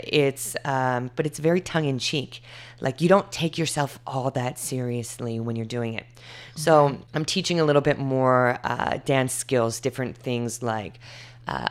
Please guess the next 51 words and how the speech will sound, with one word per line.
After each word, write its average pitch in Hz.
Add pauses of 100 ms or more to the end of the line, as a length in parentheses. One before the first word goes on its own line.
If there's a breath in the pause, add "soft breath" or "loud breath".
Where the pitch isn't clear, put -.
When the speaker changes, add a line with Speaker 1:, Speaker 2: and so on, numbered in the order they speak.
Speaker 1:
isolations 135
for 139
your 123
body, 127
learning 151
to 139
control 139
things, 131
slower 139
movements, 131 (400 loud breath)
but 147
was 143
still 135
with 127
the 127
fitness -
elements. 139 (300 loud breath)
Speaker 2:
I 202
can't 214
Speaker 1:
So, 147
Speaker 2:
believe 180
it. 214
I 180
mean, 180
Speaker 1:
yeah. 156 (100)
Speaker 2:
you 180
know, 175
here 185
Kathleen 190
is 160
saying 170
that 165
she -
used 151
to -
be 143
a -
shy 135
girl. 135
Speaker 1:
I 131
Speaker 2:
and 135
Speaker 1:
know. 147 (140)
Speaker 2:
<laughs> -
today 185
she's -
starting 180
this 143
fit -
and 143
flaunt 156
class -